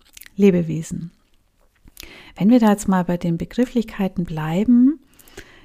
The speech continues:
Emotionen, Gefühle, was ist da eigentlich was? Ist das das Gleiche? Ähm, da gehen wir jetzt mal ein bisschen tiefer rein. Tatsächlich ist es so, dass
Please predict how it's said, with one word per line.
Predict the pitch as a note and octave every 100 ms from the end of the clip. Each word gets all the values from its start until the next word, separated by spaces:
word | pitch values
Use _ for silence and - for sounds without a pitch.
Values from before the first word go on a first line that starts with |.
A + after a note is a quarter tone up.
| -
Emotionen, | - F#3 F3+ - G3 G#3+ A#3+ A#3
Gefühle, | G#3+ F3 - A#3 A#3 A3 G#3 G3+ G#3 -
was | D#3+ F3+
ist | G#3+ G#3
da | F3+
eigentlich | D#3 D#3 -
was? | F#3 A3+ B3 F#3+
Ist | F#3+ F3+
das | F3 -
das | D#3
Gleiche? | - D3+ F3+ A#3 - G#3 F#3+ F#3+ G3 _ _ _ _ E3+
Ähm, | E3+ E3+ F3
da | D#3+ D#3+ D#3+ - _
gehen | - F3+
wir | F3
jetzt | -
mal | E3
ein | D#3+
bisschen | F3 - - E3 D#3+ E3+ _ _ _ _ _ -
tiefer | - G3+ - G#3+
rein. | D3+ C#3+ D3+ D#3+ _ - - - - - -
Tatsächlich | - G3+ A3+ C#4 A#3+
ist | A3
es | A3 -
so, | A3
dass | A3 G#3+ G#3+ - -